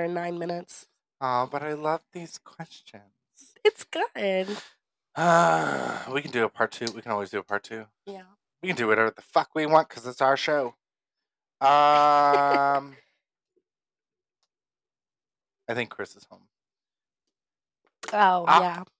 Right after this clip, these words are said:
Speaker 2: w-, let's do a couple more questions. Maybe one or two.
Speaker 1: Okay.
Speaker 2: Two more. And then we can do a part two.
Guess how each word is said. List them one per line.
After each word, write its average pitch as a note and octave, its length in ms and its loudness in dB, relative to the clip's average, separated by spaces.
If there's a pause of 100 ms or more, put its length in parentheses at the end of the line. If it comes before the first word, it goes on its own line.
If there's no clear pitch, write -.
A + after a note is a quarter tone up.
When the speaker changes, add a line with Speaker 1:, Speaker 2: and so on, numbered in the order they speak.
Speaker 2:
w-, G3+ 220 -10
let's A#3 200 0
do A3+ 140 -6
a F3+ 60 -4
couple C3 280 -4
more G#2 180 -6
questions. A2 880 -14
Maybe A2 260 -10
one G2+ 200 -4
or F#2+ 60 -8
two. - 160 -20 (680)
Speaker 1:
Okay. F#4+ 300 6
Speaker 2:
Two - 140 -8
more. G2 200 -12 (800)
And A#2 80 0
then A2+ 60 2
we A2 80 -2
can A2+ 100 -8
do G#2+ 100 0
a G#2 60 2
part G2+ 200 -4
two. - 160 -14